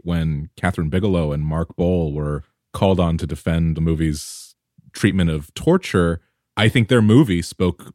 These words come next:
better for them than they did. Even though it's a lesser achievement, I do think that Joker speaks better than Todd Phillips <laughs> certainly does. And at the same time, it's weird because I think everyone's reservations about this movie going in before they'd seen it even was,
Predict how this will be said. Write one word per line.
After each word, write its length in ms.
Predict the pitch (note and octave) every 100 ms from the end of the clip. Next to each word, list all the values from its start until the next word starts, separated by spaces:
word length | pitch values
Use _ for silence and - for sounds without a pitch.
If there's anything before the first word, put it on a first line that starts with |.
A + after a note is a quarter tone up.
| _
better 280 | - G2+ A#2
for 200 | - D#2
them 520 | D2 C#2+ C#2+ C#2+ D#2+ - E2
than 340 | E2+ D#2+ D#2+
they 180 | A#2+ C4
did. 360 | - - - _ _ _
Even 180 | C3+ C3+
though 60 | C3
it's 80 | A2+
a 40 |
lesser 240 | A2 G#2+ G2
achievement, 460 | - F3+ G#3+ G#2
I 140 | G2 F#2
do 200 | A2 A2
think 220 | G2+ F#2
that 180 | F2+ -
Joker 380 | F2 G2 G2
speaks 320 | F2+ - F2 -
better 340 | F#2 F2 F2
than 400 | D#2+ D#2 D2+ D2 _ _
Todd 220 | D#2 C#2
Phillips 480 | B2 D3 - - -
<laughs> 40 | -
certainly 480 | - - A2+ - - -
does. 340 | G2+ - - - _ - _ _ _ -
And 140 | A2+
at 160 | A#2+ B2
the 80 | B2+
same 160 | B2+
time, 200 | C3 D3
it's 120 | A#2+
weird 260 | A2 F3+ C#3+
because 380 | G#2 A2 F#2+ E2+
I 100 | G2+
think 160 | G2 A2
everyone's 400 | G#2 D3 A2+ F2+
reservations 640 | F#2+ F2 E2 F#2+ - F2
about 240 | D#2 F#2+ A2
this 140 | G2
movie 180 | F#2 D#2+
going 380 | D2+ E2+ E2 F#2
in 240 | B2+ G2+
before 260 | F2 F#2 E2
they'd 220 | D2 C#2
seen 340 | - E3 G3
it 80 | D#2+
even 340 | D2 C#2 D2 C#2
was, 440 | C#2 C2 B1